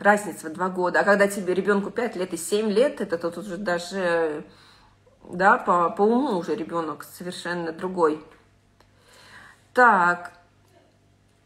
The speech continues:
почему даже не платят? Да не знаю, ну а пенсия же у них. Я, я же говорю, я не касаюсь этой, этой темы.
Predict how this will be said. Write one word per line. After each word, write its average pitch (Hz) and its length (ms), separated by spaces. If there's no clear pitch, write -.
почему 214 520
даже 196 680
не 190 200
платят? 185 720
Да 190 220
не 233 200
знаю, 220 460
ну 214 140
а 190 160
пенсия 226 460
же - 120
у - 100
них. 156 280
Я, 247 200
я 285 240
же 285 80
говорю, 285 220
я 202 60
не 190 120
касаюсь 220 440
этой, 196 180
этой 202 220
темы. 269 760